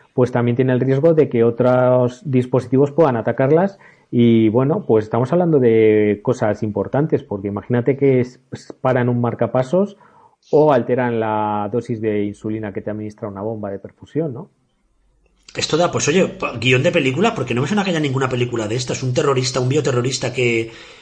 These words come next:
Speaker 2: que amenaza con hackear todos los marcapasos de un país. Tú imagínate eso.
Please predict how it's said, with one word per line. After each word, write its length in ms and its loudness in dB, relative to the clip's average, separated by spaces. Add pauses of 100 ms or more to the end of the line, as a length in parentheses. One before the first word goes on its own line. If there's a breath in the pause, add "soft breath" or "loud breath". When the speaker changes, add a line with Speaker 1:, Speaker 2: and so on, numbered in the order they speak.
(120)
Speaker 2:
que 360 2
amenaza 460 0
con 160 0
hackear 360 -2
todos 140 0
los 140 -2
marcapasos 460 -4
de 60 -2
un 100 -4
país. 440 -8
Tú 100 -12
imagínate 360 -6
eso. 340 -12